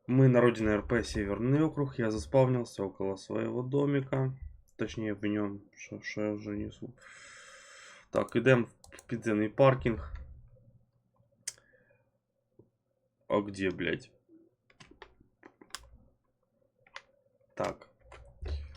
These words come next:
Тепер відкриваємо Cars. Просто Cars. Йоп.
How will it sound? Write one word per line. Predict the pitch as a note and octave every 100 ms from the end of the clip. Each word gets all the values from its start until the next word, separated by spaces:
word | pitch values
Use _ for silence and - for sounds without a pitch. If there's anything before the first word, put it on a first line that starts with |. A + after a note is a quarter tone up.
| - - - - - - -
Тепер | - C#3 C3
відкриваємо | A#2 - A#2+ A#2 A#2 A2+ A2
Cars. | - - B2+ C3+ - - - - - - - - - - _ _ _ _ _ _ _ _ _ - - _ _ - - - - - - - - - - - -
Просто | G#2+ G2+ -
Cars. | - F#2 F2+ - - _
Йоп. | G2+ F#2+ G2 B2+ C3+